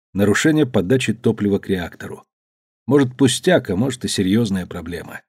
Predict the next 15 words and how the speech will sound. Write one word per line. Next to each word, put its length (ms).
Он 180
вывел 300
сводку, 460
пробежал 420
по 100
строкам 480
пальцем, 420
помогая 400
глазам. 520
Не 140
такое 440
время, 320
чтобы 260
что-нибудь 500
упустить. 640